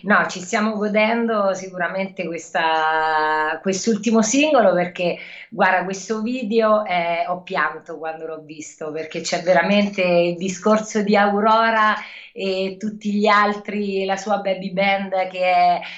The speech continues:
è, c'è Andrea, c'è Angelica, c'è Arianna,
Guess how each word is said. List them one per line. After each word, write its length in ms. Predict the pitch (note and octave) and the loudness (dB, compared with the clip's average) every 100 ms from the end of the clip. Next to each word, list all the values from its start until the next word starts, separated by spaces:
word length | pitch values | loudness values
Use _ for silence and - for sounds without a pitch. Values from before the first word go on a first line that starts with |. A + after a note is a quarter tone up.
| - | -10
è, 240 | D#3+ F#3 F3+ | -2 0 0
c'è 360 | - F#3 F3+ | 0 2 4
Andrea, 680 | F3+ F#3 F3+ G3 G#3 F#3+ E3+ | 4 2 0 0 0 2 0
c'è 180 | E3+ F3+ | -2 -2
Angelica, 800 | F3 F3 F3 G3 F3+ E3 E3 E3 | -2 -2 -4 -4 -4 -6 -6 -6
c'è 280 | D#3+ F3+ E3 | -4 -2 0
Arianna, 840 | E3 E3+ F3 G3 G3 G3 F3 D3+ | 0 0 2 2 2 -2 -4 -6